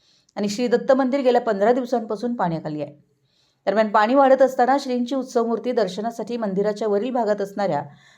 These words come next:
नारायण स्वामी मंदिरात ठेवण्यात आली होती. मात्र, पाण्याच्या पातळीत वाढ झाल्यानं नारायण स्वामी मंदिरात देखील पाणी शिरलं आणि त्यामुळे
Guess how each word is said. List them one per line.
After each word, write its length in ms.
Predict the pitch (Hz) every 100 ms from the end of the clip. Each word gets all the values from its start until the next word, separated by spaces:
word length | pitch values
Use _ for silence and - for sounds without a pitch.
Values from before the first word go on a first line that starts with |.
| -
नारायण 300 | 226 233 285
स्वामी 260 | 311 285 269
मंदिरात 340 | 247 214 240
ठेवण्यात 360 | 247 233 202 202
आली 140 | 196
होती. 380 | 196 220 285 - _ _ _
मात्र, 180 | - 208
पाण्याच्या 420 | 233 220 233 247
पातळीत 260 | 285 262 262 262
वाढ 160 | 226
झाल्यानं 360 | 226 240 220 247
नारायण 280 | 220 196 247
स्वामी 240 | 254 254
मंदिरात 300 | 247 214 220
देखील 280 | 208 214 247
पाणी 300 | 240 202 226
शिरलं 280 | 240 214 233
आणि 120 | 233
त्यामुळे 220 | 202 202